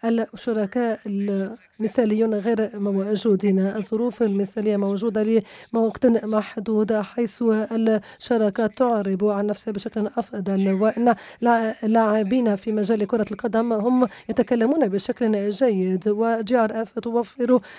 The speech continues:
ف-، أو تفيدة فرص محدودة ولا نستطيع أن نتخلى عنها. نعتبر أن الكومن يو إن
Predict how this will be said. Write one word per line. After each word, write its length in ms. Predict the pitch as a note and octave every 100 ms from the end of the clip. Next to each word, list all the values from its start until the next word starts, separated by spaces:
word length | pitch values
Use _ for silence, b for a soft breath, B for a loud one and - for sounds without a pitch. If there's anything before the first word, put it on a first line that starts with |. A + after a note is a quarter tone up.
| B - -
ف-، 260 | - A#3 - G#3 G3+ G3+ -
أو 480 | A3 G3 G#3+ G3+ G3 - - _ b b _ - _ _ _ _ _ _ _ _ _ _ -
تفيدة 680 | B3 - A#3+ A#3 - G#3 G#3
فرص 540 | - C4 G3+ F#3+ -
محدودة 1200 | A3+ B3+ B3+ B3 A3+ A#3 A#3 - A#3+ A#3 F#3 G3
ولا 540 | G3 A3 A3 A3 A#3 A#3
نستطيع 720 | G#3+ G3+ A3+ - A#3+ G#3+ A3
أن 180 | G#3+ G#3+
نتخلى 460 | G#3+ G3 A#3+ G#3+ G#3
عنها. 320 | G3+ G3 G3
نعتبر 760 | G3+ G3 B3+ B3 G#3+ G3 G3 - - A#3+
أن 340 | A3+ A3 A3 B B -
الكومن 380 | G3+ C4+ B3+ G#3+
يو 100 | A3
إن 420 | A3 G#3+ G3